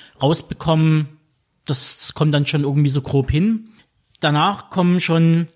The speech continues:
einundzwanzig, fast schon zweiundzwanzig Prozent, die bis zweitausend. Das ist auch ziemlich realistisch. Und dann geht's langsam so in die dreitausender Richtung rein. Da sind's dann eben bloß noch so zwölf Komma fünf. Und dann gibt's tatsächlich noch so ein paar, die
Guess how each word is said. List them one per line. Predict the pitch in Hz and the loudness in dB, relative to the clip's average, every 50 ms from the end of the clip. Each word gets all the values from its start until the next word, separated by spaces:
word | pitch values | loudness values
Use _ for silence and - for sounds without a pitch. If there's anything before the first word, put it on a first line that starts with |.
| _ _ _ - - | _ _ _ -10 -4
einundzwanzig, | - 151 170 170 160 - - 143 143 156 156 151 143 - | -2 0 0 0 0 -2 -2 0 0 0 0 -2 -4 -6
fast | - - 143 - | -6 -4 -4 -2
schon | - - 147 131 | 0 0 0 0
zweiundzwanzig | - 127 131 151 165 - - 151 147 139 143 143 - | 0 0 0 0 0 0 0 -2 -2 -2 -4 -6 -6
Prozent, | - - 127 - 147 139 143 139 135 | -4 -4 -4 0 0 0 2 2 2
die | 135 127 127 131 - - _ _ _ _ _ _ - - - _ _ _ - | 0 0 0 -2 -4 -12 _ _ _ _ _ _ -20 -20 -20 _ _ _ -2
bis | 175 180 175 - - | -2 -2 -2 -4 -6
zweitausend. | - - - 143 131 131 127 - - 131 147 190 220 - 262 269 277 - - - - _ _ _ _ _ _ _ _ _ _ | -8 -6 -2 0 0 0 0 0 0 0 2 2 2 0 0 0 -2 -2 -6 -10 -12 _ _ _ _ _ _ _ _ _ _
Das | - 147 151 | -6 -4 -4
ist | 160 139 | -4 -6
auch | - 120 151 170 117 110 - - - 131 | -4 -4 -4 -4 -4 -6 -12 -16 -18 -16
ziemlich | - - - 165 165 165 151 - - | -10 -4 0 2 2 2 0 0 -2
realistisch. | 147 139 127 131 156 196 - - - 202 208 202 - - - - - - - - - - | 0 0 2 2 2 0 -2 -4 -4 -4 -2 -2 -4 -6 -6 -10 -14 -20 -20 -20 -10 -4
Und | 156 147 | -2 0
dann | 151 170 160 | 0 2 2
geht's | 180 180 180 - | 0 -2 -2 -2
langsam | 165 170 165 175 170 | -2 0 0 0 0
so | 151 165 | 2 2
in | 160 | 0
die | 151 151 143 | 0 0 -2
dreitausender | - 120 143 139 - - 135 160 208 208 220 202 190 160 | -2 -2 -4 -4 -2 -2 -2 0 0 2 0 0 0 0
Richtung | 185 185 - - 190 180 175 | -2 -4 -2 -2 -2 -2 0
rein. | 151 151 156 165 185 175 | 0 0 0 0 0 0
Da | 165 | 0
sind's | 139 156 160 151 - | 0 0 -2 0 -2
dann | 160 156 | -2 -2
eben | 147 151 151 143 | 0 0 0 0
bloß | - 151 139 139 | 0 0 0 0
noch | 151 135 | 0 0
so | 139 131 | 0 -2
zwölf | 127 - - 147 143 151 143 - | -2 -2 -2 0 0 0 -2 -4
Komma | - 156 139 127 123 | -2 0 0 0 0
fünf. | - - 180 196 226 220 - - - - - - - - - - - | 0 0 2 2 2 2 -2 -6 -16 -20 -18 -18 -18 -18 -18 -8 -4
Und | 160 147 | 0 0
dann | 156 175 190 | 2 0 0
gibt's | - 214 208 - | 0 -2 -4 -4
tatsächlich | 190 175 - 180 185 185 180 | -4 -4 -2 -2 -2 -2 -2
noch | 160 175 156 | -2 -4 -2
so | - 185 170 | -2 -2 0
ein | 151 156 147 | 2 2 0
paar, | - - - 151 170 185 | 0 -2 0 0 0 0
die | 156 165 165 165 160 160 160 | 0 -2 0 2 2 0 0